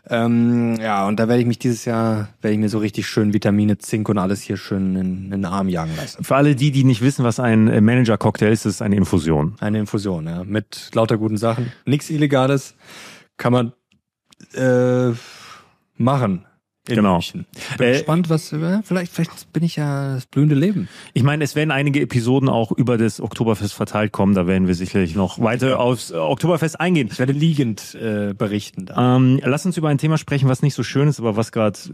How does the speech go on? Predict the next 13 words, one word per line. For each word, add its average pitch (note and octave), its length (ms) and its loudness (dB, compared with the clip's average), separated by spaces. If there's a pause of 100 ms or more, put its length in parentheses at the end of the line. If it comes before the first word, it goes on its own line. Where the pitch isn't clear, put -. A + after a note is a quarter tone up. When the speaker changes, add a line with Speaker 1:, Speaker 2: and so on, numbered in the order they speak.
Speaker 2:
äh, G2+ 80 -8
Speaker 1:
Ja. A2 320 0
Speaker 2:
wir A2 300 0
müssen C#3+ 240 0
drüber G2+ 240 0
sprechen, G#2+ 340 0
und G#2+ 120 4
zwar G#2 320 0
über G2 460 2
Charlie G2+ 440 0
Kirk, - 500 -2 (480)
der, A#2+ 460 0 (260)
ja, G#2 460 -2